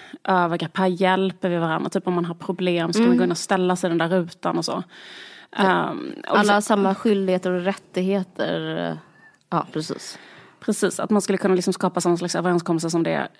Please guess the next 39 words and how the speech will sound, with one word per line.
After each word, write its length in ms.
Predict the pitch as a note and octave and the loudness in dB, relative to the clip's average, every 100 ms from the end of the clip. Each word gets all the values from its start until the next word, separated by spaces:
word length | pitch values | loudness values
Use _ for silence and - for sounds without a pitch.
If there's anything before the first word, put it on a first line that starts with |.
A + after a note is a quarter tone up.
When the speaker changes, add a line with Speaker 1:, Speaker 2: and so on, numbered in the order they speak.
| _ | _
Speaker 1:
kring 140 | - F3+ | -2 0
ett 80 | E3+ | 2
övergångsställe. 640 | F#3+ F3 D#3+ E3+ - F3+ D#3 | 2 2 2 0 2 0 0
Så 40 | |
att 80 | E3 | 0
Speaker 2:
Mm. 120 | F3+ | 2
Speaker 1:
bilar 280 | F#3 F#3 E3+ | 4 2 0
stannar 200 | E3 E3 | -2 -2
vid 100 | D#3+ | -2
ett 60 | E3+ | 0
övergångsställe 560 | E3+ D#3+ E3 F3+ E3 D3+ | 2 2 0 0 0 0
och 60 | |
liksom 240 | D#3+ E3+ - | 0 -4 -2
när 320 | F#3 F#3 F3 | 0 2 4
någon 160 | E3+ D#3 | 2 2
är 100 | E3+ | 0
i 40 | |
den 100 | E3 | 0
här 120 | E3 | 0
rutan. 420 | E3 F#3 E3+ - F#3+ | 0 0 -2 0 0
Speaker 2:
Mm. 160 | E3 - - - - | 0 -4 -16 -18 -10
Speaker 1:
Liksom, 200 | - B3 - | 0 0 0
idén 420 | B3 A3 B3 B3 | 0 4 6 4
kanske 200 | A#3 C4+ - | 4 2 2
kommer 200 | F#3+ F3+ | 2 2
från 220 | F#3 F3+ | 2 2
så 120 | F3+ | 2
här, 280 | E3+ E3+ E3+ - | 2 2 0 0
att 180 | F#3+ - | -4 0
han 240 | G3+ G3 | 2 4
har 100 | G#3 | 4
ju 80 | F#3+ | 2
laborerat 500 | F3+ F3 E3+ D#3+ F3+ | 2 0 0 0 -2
jättemycket 320 | F3 E3+ E3 | -2 0 0
med 100 | E3+ | 0
den 40 | E3+ | 0
här 80 | |
grejen 240 | E3+ E3 D#3+ | 0 0 0
att 220 | D#3+ - | -2 -10